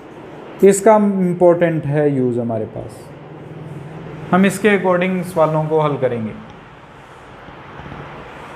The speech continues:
Q का मान, क्यू वन का मान हम कुछ इस प्रकार से परिभाषित करेंगे कि वो जो भी मान प्राप्त हो रहा है वो उसका वर्गमूल निकाला जा सके cancel करने के बाद,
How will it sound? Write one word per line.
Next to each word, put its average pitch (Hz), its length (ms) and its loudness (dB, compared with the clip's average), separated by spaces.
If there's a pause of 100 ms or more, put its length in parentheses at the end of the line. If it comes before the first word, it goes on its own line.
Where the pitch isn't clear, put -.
(1120)
Q 233 240 6
का 233 200 6
मान, 190 300 6
क्यू 214 220 0
वन 226 220 6
का 220 140 6
मान 190 240 4 (260)
हम 175 220 0
कुछ 226 200 4
इस 233 100 2
प्रकार 226 340 6
से 226 160 6
परिभाषित 185 540 6
करेंगे 185 520 6
कि 208 200 0
वो 190 280 6
जो 175 180 6
भी 226 160 2
मान 202 280 4
प्राप्त 185 360 6
हो 175 140 8
रहा 170 120 8
है 185 160 8
वो 196 180 8 (580)
उसका 202 240 2
वर्गमूल 180 460 4
निकाला 180 380 4
जा 175 160 4
सके 170 220 -2
cancel 160 340 -2
करने 147 280 -2
के 139 120 -2
बाद, 123 240 -6